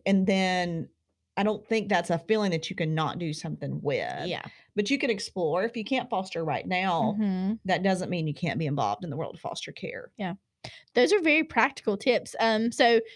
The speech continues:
Speaker 2: so you're not s-, you're not saying everyone can be foster parents.
Speaker 1: No, I mean, I don't think. I mean, like, right now, I'm
Speaker 2: Yeah.
Speaker 1: not a licensed foster parent, and I may never be licensed again,
Speaker 2: Mm-hmm.
Speaker 1: but I work in the world of foster care. If
Speaker 2: Yeah.
Speaker 1: I did not work in the world of foster care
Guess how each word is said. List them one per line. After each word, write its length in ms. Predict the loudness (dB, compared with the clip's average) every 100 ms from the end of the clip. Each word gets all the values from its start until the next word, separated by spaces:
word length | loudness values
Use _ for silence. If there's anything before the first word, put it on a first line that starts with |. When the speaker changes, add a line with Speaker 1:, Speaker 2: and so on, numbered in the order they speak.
| -20
Speaker 2:
so 140 | 0 2
you're 220 | 4 4 4
not 80 | 2
s-, 180 | 0 -4
you're 180 | -2 2 2
not 140 | 2
saying 380 | 2 2 4 2
everyone 380 | 2 2 2 0
can 180 | 0 2
be 100 | 2
foster 340 | 2 2 -2
parents. 460 | -12 -12 -12 -16 -2
Speaker 1:
No, 220 | 0 2 2
I 60 |
mean, 140 | 2 2
I 100 | 2
don't 240 | -2 -4
think. 280 | -4 -4 0
I 40 |
mean, 180 | 0 2
like, 180 | 0 0
right 240 | 0 0
now, 200 | 2 0 2
I'm 100 | 2
Speaker 2:
Yeah. 40 | 2
Speaker 1:
not 120 | 2
a 40 |
licensed 440 | 2 0 0 -8 -6
foster 280 | -6 -4 -4
parent, 220 | -4 -2
and 80 | 0
I 40 |
may 120 | 2
never 240 | 2 2 0
be 140 | -2
licensed 520 | -2 -2 -4 -6 -6
again, 480 | -4 0 2 2 2
Speaker 2:
Mm-hmm. 260 | 0 0 2
Speaker 1:
but 100 | 0
I 40 |
work 240 | 0 0 0
in 80 | 0
the 60 |
world 220 | 0 -2
of 80 | -4
foster 300 | -6 -8 -10
care. 280 | -10 -6 -2
If 40 | 0
Speaker 2:
Yeah. 180 | 2
Speaker 1:
I 100 | 2
did 360 | 0 0 0 2
not 180 | 0 0
work 180 | -2 -2
in 60 |
the 60 | -2
world 160 | 0 0
of 80 |
foster 320 | -2 -4 -4 -6
care 420 | -2 0 -2